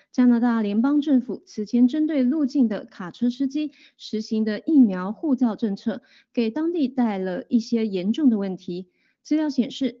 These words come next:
加拿大政府于二零二一年十一月要求所有从美国入境的卡车司机在入关时出示其中共病毒疫苗的接种证明。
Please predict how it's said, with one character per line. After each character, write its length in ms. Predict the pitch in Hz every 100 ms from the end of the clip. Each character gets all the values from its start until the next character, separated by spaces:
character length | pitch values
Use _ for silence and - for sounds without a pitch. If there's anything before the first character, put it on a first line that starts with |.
| _
加 160 | 214
拿 160 | 214 190
大 180 | 214 208
政 220 | 269 240
府 240 | 233 180
于 240 | - 185 196
二 260 | - 294
零 200 | 240 202
二 160 | - 254
一 100 | 254
年 300 | 247 190 202
十 240 | - -
一 160 | - 254
月 280 | 285 262 - _ _ -
要 180 | 285
求 260 | 285 233 214
所 280 | 226 202 277
有 180 | 320 208
从 260 | - 196
美 220 | 202 185
国 220 | 165 185 196
入 180 | 285
境 220 | 247 254 202
的 160 | - -
卡 240 | - 170
车 200 | - 226
司 220 | 233 - 269
机 280 | 294 294 - - _
在 180 | 330 302
入 180 | 330 302
关 220 | 339 349
时 380 | - 226 226 -
出 260 | - 254
示 280 | 254 - 233
其 300 | - - 185
中 280 | 185 311 320
共 220 | 311 233
病 180 | 262 226
毒 140 | 190
疫 140 | - 285
苗 280 | 208 180 180
的 220 | 220 -
接 220 | - 208
种 200 | 202 202
证 200 | 185 190
明。 240 | 175 180